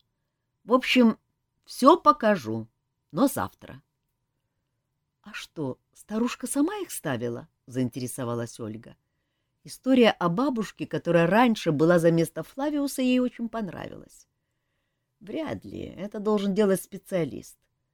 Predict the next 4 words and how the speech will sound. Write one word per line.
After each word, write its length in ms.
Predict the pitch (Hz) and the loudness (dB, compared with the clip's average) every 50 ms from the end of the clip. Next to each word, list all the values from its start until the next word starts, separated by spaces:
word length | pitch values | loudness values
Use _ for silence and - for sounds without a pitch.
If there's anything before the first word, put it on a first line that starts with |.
| _ _ _ - | _ _ _ -4
Но 240 | 143 139 151 165 196 | 2 6 6 6 6
проектировала, 840 | - 277 302 349 349 - - - - 254 226 247 254 269 285 311 | 6 6 6 6 6 4 0 2 4 6 8 10 10 10 8 8
возможно, 540 | 311 339 339 247 233 196 180 175 175 202 220 | 8 6 6 6 6 6 6 6 4 0 -4
сама. 420 | - - 277 254 190 117 98 - | -6 -4 -4 -4 -4 -4 -6 -10